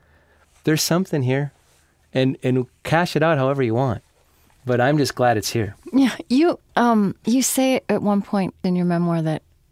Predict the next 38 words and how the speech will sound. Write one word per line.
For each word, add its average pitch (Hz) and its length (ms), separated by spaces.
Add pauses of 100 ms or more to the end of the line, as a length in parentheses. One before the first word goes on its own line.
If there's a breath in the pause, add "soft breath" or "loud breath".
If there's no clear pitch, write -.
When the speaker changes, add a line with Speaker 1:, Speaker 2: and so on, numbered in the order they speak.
(260)
Speaker 2:
y-, - 160
you 190 140
completely 175 440
disagree 165 520
when 160 160
people - 320
say, 160 320 (240)
"My 160 200
body 160 380
is 156 200
failing 151 500
me." 156 220 (300)
I'm 220 160
in 208 100
my 165 120
forties 160 360
too. 160 260 (240)
You 185 180
know, - 60 (320)
people 233 280
start 180 300
to 175 80
say 170 200
this 151 240
after 165 200
their 165 140
forties. - 400
"It's - 160
your 208 120
eyes 175 420
or 175 40
your 180 160
knees." 190 420
<laughs> - 60 (840 loud breath)
But 214 120
you 247 220
really 262 440
are, 196 260